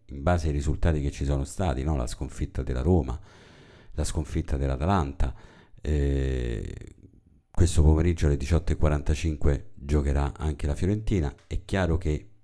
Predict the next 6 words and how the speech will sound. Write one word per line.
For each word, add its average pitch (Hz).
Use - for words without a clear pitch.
per 90
come, 107
eh, 78
usciranno 92
questi 90
risultati, 78